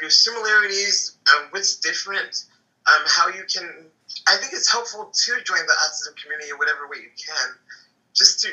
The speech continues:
to con-, contribute your voice. So it helps, it helps, like, it helps me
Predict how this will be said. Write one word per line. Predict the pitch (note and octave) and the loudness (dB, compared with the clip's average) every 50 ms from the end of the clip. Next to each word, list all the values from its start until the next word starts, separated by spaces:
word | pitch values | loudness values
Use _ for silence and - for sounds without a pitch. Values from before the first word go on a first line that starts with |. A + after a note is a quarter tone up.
| - - | -6 -2
to | - - | -2 0
con-, | - - - A3 G#3+ - - - - - _ _ _ - | 2 4 2 2 2 0 -12 -18 -20 -20 _ _ _ -12
contribute | - E3 D#3+ - - D3 - - - | -12 -10 -8 -8 -8 -6 -8 -8 -6
your | - - - - - | -2 0 0 0 -2
voice. | C3 C3 B2+ B2+ - - - - - - _ _ _ _ | -6 -8 -8 -8 -6 -8 -10 -12 -12 -18 _ _ _ _
So | - - - A3+ A#3 A#4+ | 2 4 4 4 4 2
it | A4+ A4 | 2 0
helps, | - C#4 D4 - - - - - - - _ _ _ _ _ _ _ _ _ _ _ _ _ _ _ _ - | 2 2 0 0 2 2 2 2 2 -2 _ _ _ _ _ _ _ _ _ _ _ _ _ _ _ _ -2
it | G#4 A4 A4+ | -2 0 2
helps, | - C4+ C5 - - - - - - - - | 0 0 -2 -2 -4 -4 -4 -4 -8 0 2
like, | - - - - | 2 2 2 2
it | G#3 | -2
helps | G#3+ B3 B3+ - - E3+ - | 0 0 0 0 0 0 -2
me | - - | -2 -2